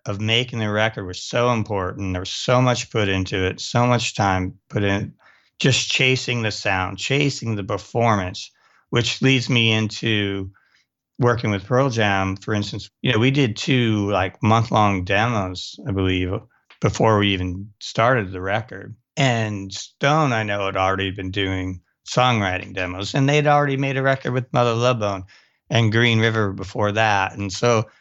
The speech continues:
there's experience. And, like, when we were doing that, and then we worked from, like, whatever, it started at ten to three in the morning, just going take after take after take to get that one song. Even Flood, it was all day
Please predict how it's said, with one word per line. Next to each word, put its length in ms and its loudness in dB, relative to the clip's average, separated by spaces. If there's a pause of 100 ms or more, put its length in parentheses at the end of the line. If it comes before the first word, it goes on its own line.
(160)
there's 220 2
experience. 800 0
And, 260 -6
like, 320 -4 (140)
when 240 0
we 120 4
were 120 4
doing 260 4
that, 240 2
and 140 4
then 140 4
we 100 4
worked 500 0
from, 240 -6
like, 400 -4 (140)
whatever, 320 2
it 40 -10
started 340 2
at 100 -2
ten 480 2
to 100 -4
three 260 0
in 60 2
the 60 0
morning, 580 2
just 300 -6
going 360 2
take 400 0
after 360 0
take 440 -4
after 340 -4
take 580 0 (460)
to 100 0
get 400 2
that 240 0
one 340 -4
song. 400 -8
Even 320 2
Flood, 380 -4
it 120 -4
was 220 0
all 680 4
day 420 -2